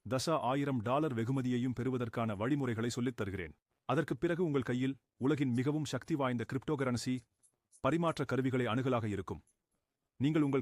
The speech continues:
கையடக்க தொலைபேசியில் ஓ கே எக்ஸ் ஐ அணுகவும் முடியும். இந்த இணைப்பை நகலெடுத்து, அதை Google-இல் ஓட்டு. அதற்குப் பிறகு நான் கீழே குறிப்பிட்ட அனைத்து படிகட்டங்களையும் நீங்கள் பின்பற்ற வேண்டும். இப்போது முதல் படிகட்டத்தை தொடங்குவோம்.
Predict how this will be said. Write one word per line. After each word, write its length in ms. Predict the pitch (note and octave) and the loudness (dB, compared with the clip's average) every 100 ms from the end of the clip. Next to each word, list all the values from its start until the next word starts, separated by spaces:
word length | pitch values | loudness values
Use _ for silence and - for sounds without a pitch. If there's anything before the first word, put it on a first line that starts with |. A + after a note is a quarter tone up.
| - | 2
கையடக்க 340 | D3 E3+ - | 2 2 -2
தொலைபேசியில் 600 | - C3+ C#3 B2+ B2 A2+ | -2 0 0 0 0 -2
ஓ 160 | G#2 D3 | 0 0
கே 140 | D3+ | 2
எக்ஸ் 200 | C#3 - | 0 0
ஐ 120 | A#2 A2+ | 0 0
அணுகவும் 380 | B2 C3 B2 | 0 0 0
முடியும். 320 | G#2 F#2 F2 - _ _ _ _ - _ _ _ - | -2 -2 -6 -10 _ _ _ _ -20 _ _ _ -2
இந்த 200 | B2+ B2+ | 0 2
இணைப்பை 340 | D3 D#3+ C3+ | 2 0 0
நகலெடுத்து, 640 | A2+ C3 D3+ C3+ - C3 - _ _ | 0 2 2 0 0 0 -2 _ _
அதை 200 | B2 A#2+ | -2 0
Google-இல் 360 | G#2+ D3 C3+ A2+ | 2 2 2 2
ஓட்டு. 360 | G#2+ - C2+ _ _ _ _ _ _ _ _ _ _ | -2 -4 -12 _ _ _ _ _ _ _ _ _ _
அதற்குப் 360 | - D3 D#3 - | -2 -2 -2 0
பிறகு 220 | E3 D#3+ | 0 2
நான் 200 | D3+ C3+ | 2 0
கீழே 260 | D#3 D#3+ D3+ | 0 0 2
குறிப்பிட்ட 540 | C#3+ C#3+ C#3+ C3 A#2 | 0 0 0 0 0
அனைத்து 400 | G#2+ C#3 F3 D3 - | 0 0 0 -4 -2
படிகட்டங்களையும் 680 | A#2+ D#3+ C#3+ B2 A2+ A#2 | 0 0 0 0 0 0
நீங்கள் 200 | A2 A2 | 0 0
பின்பற்ற 340 | A2+ A#2 B2 G#2+ | 0 0 -2 -4
வேண்டும். 260 | F2 D2 - _ _ _ _ _ _ _ _ _ _ - | -6 -10 -14 _ _ _ _ _ _ _ _ _ _ -6
இப்போது 300 | B2 C#3+ B2 | -2 0 2
முதல் 240 | B2 - | 0 0
படிகட்டத்தை 520 | C3+ B2+ C3 C3 A2+ | 0 0 -2 -4 -2
தொடங்குவோம். 420 | A#2 B2+ A2 E2+ | 0 0 0 -4